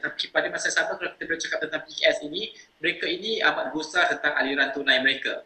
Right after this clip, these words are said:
Bagaimana untuk mereka menyeimbangkan pelaburan ini dalam setiap peringkat yang disebutkan oleh Doktor Mazlan itu, uh, dan pada masa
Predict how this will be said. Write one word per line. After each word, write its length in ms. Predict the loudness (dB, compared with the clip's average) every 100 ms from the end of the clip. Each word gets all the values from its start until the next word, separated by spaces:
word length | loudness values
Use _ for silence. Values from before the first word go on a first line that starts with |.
| _
Bagaimana 520 | -4 0 2 2 2
untuk 240 | -2 -4 -2
mereka 240 | -2 -2
menyeimbangkan 840 | -4 -4 -6 0 0 2 4 2 2
pelaburan 440 | 2 2 4 2 0
ini 200 | -6 -6 -4
dalam 320 | -2 4 4 2
setiap 320 | -4 -4 -6
peringkat 400 | -6 -2 0 0
yang 40 | -2
disebutkan 440 | -4 -8 -12 -8
oleh 40 | -8
Doktor 160 | -6 0
Mazlan 320 | 0 2 0 -2
itu, 140 | -4 -4 -8 -18 -18 -4
uh, 180 | 0 0 2
dan 100 | 2 2
pada 140 | 0
masa 320 | 2 0 0